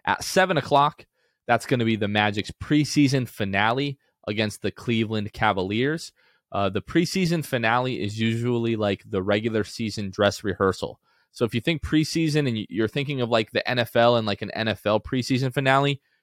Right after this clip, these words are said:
where most of the guys that are gonna be playing in the actual games doesn't play, the N B A is totally different from that. So if you had that in your mind, forget about that. This is going to be a fun night. If you want to join us, you can,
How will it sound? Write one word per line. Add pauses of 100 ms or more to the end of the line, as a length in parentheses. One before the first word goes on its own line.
(100)
where
most
of
the
guys
that
are
gonna
be
playing (100)
in
the
actual
games
doesn't
play, (360)
the
N
B
A
is (100)
totally
different
from
that.
So (320)
if
you
had
that
in
your
mind, (240)
forget
about
that.
This
is
going
to
be
a
fun
night. (360)
If
you
want
to
join
us,
you
can,